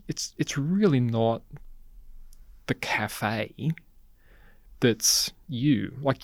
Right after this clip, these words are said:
you're not a cafe business. You're a business that has happened to choose cafes to deliver this set of experiences for people.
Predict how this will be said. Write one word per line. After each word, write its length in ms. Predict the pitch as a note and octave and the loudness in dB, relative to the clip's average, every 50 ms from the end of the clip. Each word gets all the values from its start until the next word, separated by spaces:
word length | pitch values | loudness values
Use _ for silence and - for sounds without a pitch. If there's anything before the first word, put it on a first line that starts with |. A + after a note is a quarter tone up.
| - G3 | -2 0
you're 260 | C#3 B2+ D3+ D3+ C#3 | 8 10 10 10 12
not 180 | B2+ A2+ G2+ | 10 8 6
a 40 | - - | 6 2
cafe 460 | - - A2 G#2 - - A2 A2 A2+ | -2 -2 -2 -2 -2 0 0 0 0
business. 500 | G#2+ - - - - - - - - - | 0 -4 -4 -4 -6 -6 -4 -4 2 2
You're 140 | C#3 C3+ B2 | 4 4 2
a 40 | |
business 540 | G#2+ - B2 A2+ G#2 - A2+ G#2 G#2 - - - | 2 4 2 2 2 2 -2 -2 2 2 2 2
that 140 | A2+ G#2 G#2+ | 2 0 0
has 160 | A#2+ A2+ - | 0 -2 0
happened 340 | - A2+ G#2 - A2+ A2 G#2 - | 0 0 0 0 -2 -4 -4 -4
to 80 | - - - | -8 -6 4
choose 460 | - - - B2+ A2+ A#2 A#2+ - - | 4 4 6 6 4 2 2 -2 -2
cafes 640 | - - A2+ G#2+ - - - G2 G2 G2+ G2+ G#2 - | -4 -4 -6 -4 -4 -4 -4 -4 -2 -2 -6 -6 -6
to 160 | - - A2+ | -6 -6 -6
deliver 540 | - - G#2+ G#2 A2 G#2+ G#2+ A2 G2+ G#2 G#2 - _ _ - _ - - | -2 -2 2 2 2 2 4 2 0 0 -2 -6 _ _ -20 _ -16 -2
this 180 | - B2 G#2+ - | -2 2 4 4
set 200 | - - G#2+ G2+ | 4 2 2 -2
of 60 | G2+ G#2+ | -2 -4
experiences 760 | G#2 - - - A2+ G#2+ G#2+ A2 G#2+ A2 - - A2+ - - | -6 -8 -4 0 2 2 4 2 2 0 -2 -4 -4 -6 -6
for 120 | - G#2+ | -8 -10
people. 460 | - - G2 - - - - A2 - | -10 -10 -12 -12 -10 -12 -12 -12 -12